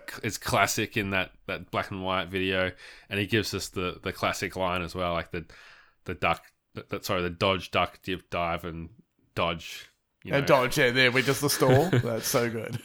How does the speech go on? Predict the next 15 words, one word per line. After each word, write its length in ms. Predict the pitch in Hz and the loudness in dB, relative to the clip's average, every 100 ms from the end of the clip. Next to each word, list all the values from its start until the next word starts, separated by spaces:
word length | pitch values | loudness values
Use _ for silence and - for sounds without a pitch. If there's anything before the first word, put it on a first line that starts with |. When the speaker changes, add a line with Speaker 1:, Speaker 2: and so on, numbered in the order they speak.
| - | -2
Speaker 2:
<laughs> 140 | 165 | 2
Speaker 1:
Yeah. 120 | 170 - 143 - - | 0 0 -6 -6 0
And 140 | 113 | 0
it's, 100 | 107 | 0
what 160 | 135 123 | 2 4
is 140 | 120 | 4
it, 40 | 110 | 2
like, 140 | 110 - | -2 0
the, 140 | 107 | -2
the 180 | 104 107 | 0 2
American 500 | 101 104 101 - 98 | 2 4 4 2 -2
Dodgeball 460 | 92 90 - 95 90 | -2 -4 -4 -4 -4
Association 680 | - 92 90 92 87 - | -4 -4 -4 -6 -6 -6
of 120 | 87 87 | -10 -8
America. 520 | 85 85 87 104 | -6 -6 -4 -6